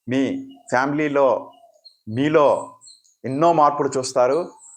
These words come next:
Thank you so much. వీడియో అయితే నచ్చితే కామెంట్ చేయండి. థ్యా-, ఇకపోతే, ఆ,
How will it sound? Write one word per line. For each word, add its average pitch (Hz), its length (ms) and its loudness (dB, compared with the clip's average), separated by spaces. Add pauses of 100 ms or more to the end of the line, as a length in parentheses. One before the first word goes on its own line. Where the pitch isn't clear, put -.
(240)
Thank 127 160 -4
you 143 200 0
so 151 120 2
much. 196 180 0 (420)
వీడియో 143 360 0 (200)
అయితే 143 300 2
నచ్చితే 131 500 0
కామెంట్ 143 480 0
చేయండి. 143 560 -4 (600)
థ్యా-, - 240 -2 (720)
ఇకపోతే, 156 720 4 (1700)
ఆ, 110 520 0